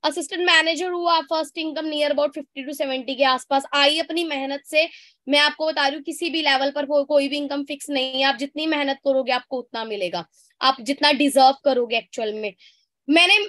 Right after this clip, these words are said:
अपना मैनेजर लेवल अचीव करा नवंबर दो हज़ार अठारह के अंदर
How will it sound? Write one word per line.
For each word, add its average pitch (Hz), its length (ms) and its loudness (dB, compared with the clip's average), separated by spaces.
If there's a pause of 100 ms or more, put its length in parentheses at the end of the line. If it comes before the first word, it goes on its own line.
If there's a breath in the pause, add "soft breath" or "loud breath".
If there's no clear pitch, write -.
अपना 359 220 2
मैनेजर 339 500 4
लेवल 349 340 4
अचीव 339 400 -2
करा 302 220 0
नवंबर 294 500 -2
दो 302 160 -2
हज़ार 277 260 -4
अठारह 240 400 -8
के 240 160 -8
अंदर 185 320 -6